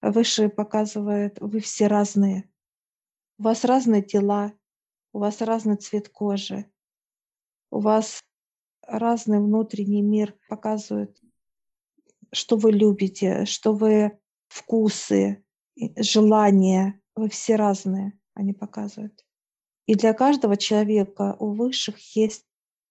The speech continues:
знание, понимание. Они показывают, у вас даже разные души. У кого-то детки, у кого-то, э, взрослые, у кого-то старцы.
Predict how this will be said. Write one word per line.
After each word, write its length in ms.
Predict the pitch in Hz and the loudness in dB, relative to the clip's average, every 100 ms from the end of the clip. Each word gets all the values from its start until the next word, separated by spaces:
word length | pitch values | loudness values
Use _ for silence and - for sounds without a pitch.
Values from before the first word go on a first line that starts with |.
| _ _ _ - | _ _ _ -4
знание, 760 | 202 208 214 202 190 202 - - | 0 4 4 4 2 -2 -8 -6
понимание. 800 | 208 208 208 208 202 196 196 - _ _ _ _ _ _ _ _ | -2 2 2 2 0 -2 -6 -10 _ _ _ _ _ _ _ _
Они 160 | 214 214 | -2 -2
показывают, 640 | 226 220 226 214 214 208 | -2 -2 -4 -2 -6 -6
у 40 | 214 | -4
вас 220 | 226 214 | -4 -2
даже 300 | 220 220 220 | -6 -2 -2
разные 460 | 220 214 214 214 | -2 -4 -2 -2
души. 600 | 196 196 220 - - 202 _ _ _ _ _ _ _ | -4 -8 -8 -8 -10 -12 _ _ _ _ _ _ _
У 40 | |
кого-то 400 | 226 233 269 220 | -2 2 2 0
детки, 600 | 190 220 220 - 208 208 _ _ _ _ _ _ _ _ | 0 0 0 -4 -10 -10 _ _ _ _ _ _ _ _
у 80 | 226 | -14
кого-то, 720 | - 220 233 254 240 208 202 - | -2 0 2 0 2 2 2 -2
э, 100 | 208 | -4
взрослые, 1300 | 196 202 202 208 208 214 226 220 - 208 208 208 _ _ _ _ _ _ | -4 -8 -10 -4 0 2 2 0 -2 0 0 -4 _ _ _ _ _ _
у 200 | - 220 | -4 -4
кого-то 460 | 214 220 226 247 208 | 0 0 2 0 0
старцы. 800 | - - 214 214 - - 196 | -2 0 0 0 -6 -8 -8